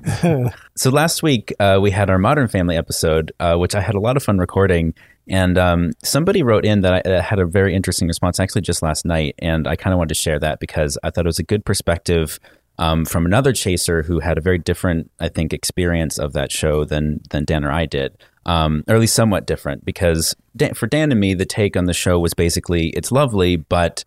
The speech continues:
it doesn't represent the chaser experience. It's more about, like, they're a mismatched size couple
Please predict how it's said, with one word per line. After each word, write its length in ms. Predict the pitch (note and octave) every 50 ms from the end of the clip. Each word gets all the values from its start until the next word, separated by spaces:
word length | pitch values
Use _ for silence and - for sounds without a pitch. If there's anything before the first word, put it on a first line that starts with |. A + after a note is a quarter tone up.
| _ _ _ _ -
it 60 | F2
doesn't 260 | F2 G2 G2+ F2+ -
represent 480 | E2+ F2 - F2+ D#2+ F2 D#2+ D#2 C#2+ - _ _ _ _ _ _ _ _
the 260 | G#2 F#2 E2+ D#2+ F#2+ -
chaser 540 | - - - - B2+ A#2 A2+ - G2+ E2+
experience. 640 | E2+ E2 - - - D#2+ D#2 D2+ D#2 D#2 D2+ - E2
It's 200 | D#2+ - - -
more 300 | E2+ E2+ F2 E2+ E2+ E2
about, 640 | D2+ - D#2+ D#2+ D#2 D2+ D2+ D2+ - - - - - _ _ _ _ _ _ _
like, 300 | - E2 D#2+ D2+ - - _ _
they're 240 | F2 E2 D#2+ F#2+ E2+
a 40 | E2+
mismatched 560 | F#2 F#2+ F#2+ - - - E2 D#2+ - - - - _ _ -
size 340 | - F2 D#2+ D#2+ D2+ D2
couple 640 | - - - - A2+ - - F2+ F2 E2 E2 D2+ -